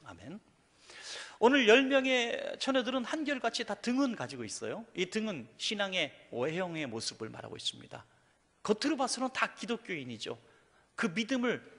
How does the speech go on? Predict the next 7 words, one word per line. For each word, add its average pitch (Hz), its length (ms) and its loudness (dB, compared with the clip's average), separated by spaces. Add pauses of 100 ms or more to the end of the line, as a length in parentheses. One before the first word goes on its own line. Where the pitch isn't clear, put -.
(540)
알 - 180 -2
수가 - 240 -4
없죠. 127 420 -8 (1160)
그 269 120 0
겉모습만 277 680 2
가지고 160 320 0
보면 139 380 -2